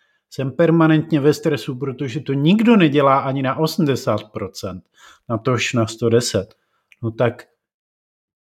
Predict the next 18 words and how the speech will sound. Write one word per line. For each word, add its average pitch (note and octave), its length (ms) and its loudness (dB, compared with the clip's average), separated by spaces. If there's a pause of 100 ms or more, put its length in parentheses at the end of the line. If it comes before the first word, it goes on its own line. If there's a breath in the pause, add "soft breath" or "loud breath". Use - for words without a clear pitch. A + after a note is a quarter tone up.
(320)
troufnu C3 420 2
si E3+ 200 0
říct, A#2 180 -6
že B2 120 -2
to A#2+ 120 -4
pro C#3+ 200 -4
mě C3+ 160 -2
nefunguje F2 720 -12 (180)
a A#2 80 -16
pak D3 240 -2
se E3+ 120 0
můžu D3 320 2
rozhodnout G2+ 680 -2 (200)
s - 160 -12
tím D3 260 4
začít B2 380 -2
něco A2 320 0
dělat. G2 280 -6